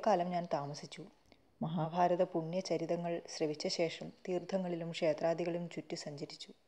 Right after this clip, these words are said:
വിപ്രരാൽ ആദരിക്കപ്പെടുന്ന സമന്ത പഞ്ചകവും ഞാൻ സന്ദർശിച്ചു.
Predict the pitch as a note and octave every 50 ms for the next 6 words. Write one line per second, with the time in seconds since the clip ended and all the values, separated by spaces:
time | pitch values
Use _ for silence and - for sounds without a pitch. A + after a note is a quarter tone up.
0 | _ _ - - - - - - - - G3 - - G#3+ A3 A3+ A3 A3 G#3+ A3
1 | - - F3+ F3 E3 D#3+ - F#3 F#3+ F3+ - G3+ G3+ - F#3 F#3+ F#3 F#3 F3+ F3+
2 | F3+ - - - - E3 D#3 E3 E3+ F3+ G3+ - F#3 E3+ D#3+ F3 E3 E3+ E3 D#3+
3 | D#3+ E3+ - E3+ D#3+ D#3 D#3+ - E3 D3+ C#3+ D3 - - - E3 - - F3+ D#3